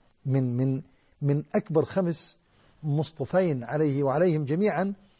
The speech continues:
الصلاة والسلام، ومن المقربين من الله عز وجل لمولانا المثل الأعلى. يعني الحاشية حول الملك بيكونوا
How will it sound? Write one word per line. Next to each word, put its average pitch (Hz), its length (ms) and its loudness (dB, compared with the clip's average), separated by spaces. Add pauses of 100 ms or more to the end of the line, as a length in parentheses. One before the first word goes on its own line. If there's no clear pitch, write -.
(460)
الصلاة 147 420 2
والسلام، 131 460 -2 (380)
ومن 143 360 0
المقربين 127 1120 -4 (520)
من 135 140 2
الله 120 200 2
عز 117 240 -6
وجل 120 380 -2 (360)
لمولانا 127 540 2
المثل 131 400 -2
الأعلى. 139 500 0 (420)
يعني 127 400 -2 (360)
الحاشية 143 380 0
حول 143 220 0
الملك 147 380 -2
بيكونوا 151 420 -2